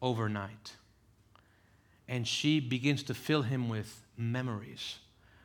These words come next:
of who he is, so that in the morning when he wakes up, he finally remembers who he is, and he's able to move forward in the world. What happens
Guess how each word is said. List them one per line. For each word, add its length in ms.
of 180
who 380
he 380
is, 680
so 140
that 140
in 80
the 60
morning 360
when 100
he 60
wakes 360
up, 340
he 140
finally 400
remembers 480
who 140
he 180
is, 320
and 100
he's 160
able 200
to 100
move 180
forward 480
in 140
the 80
world. 460
What 120
happens 680